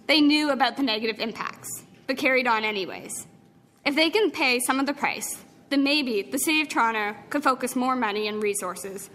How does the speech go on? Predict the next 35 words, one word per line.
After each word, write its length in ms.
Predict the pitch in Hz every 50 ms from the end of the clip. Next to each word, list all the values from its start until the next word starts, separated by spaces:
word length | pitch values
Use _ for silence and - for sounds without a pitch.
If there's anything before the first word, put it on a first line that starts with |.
| - - -
on 140 | 226 240 226
projects 500 | - 214 202 202 196 208 - - - -
which 180 | 233 233 -
could 120 | - 262 254
help 200 | 285 277 - -
the 140 | 214 180
Earth. 280 | - - - - - - - - - - _ _ _ _ _ _ -
And 100 | 277 302
the 60 | 311
problem 400 | 302 - 320 320 339 392 403 349
isn't 220 | 285 320 285 311 262
only 440 | - 233 240 233 240 233 220 214 214
the 180 | - - 262
fossil 320 | 254 247 226 240 - 247 233
fuel 200 | - 233 220 214
companies, 680 | 220 240 202 - - 151 - - - - - - - - - - - - - - _ -
but 120 | 277 262
the 60 | 294 269
great 240 | 262 294 311 311
dependence 480 | 320 285 - 269 240 233 233 226 226 226
our 140 | 233 254 254
society 500 | - 277 262 - 233 208 220 226 247 254
has 440 | - 220 214 170 165 - 196 - -
on 140 | - 226 -
fossil 300 | - 202 190 - - 202
fuels. 500 | - - 277 226 - - - - - - - - _ _ _ _ _ _ -
We 140 | 302 330 339
need 240 | 339 359 370 370 -
to 100 | 370 330
make 180 | 311 285 277
a 60 | 285
more 200 | 269 262 262 269
sustainable 540 | 277 277 269 - - 254 247 240 240 233 240
system 400 | 233 - 247 240 - - 226 202
immediately 720 | 160 247 247 240 247 247 220 226 208 - - 170 131 -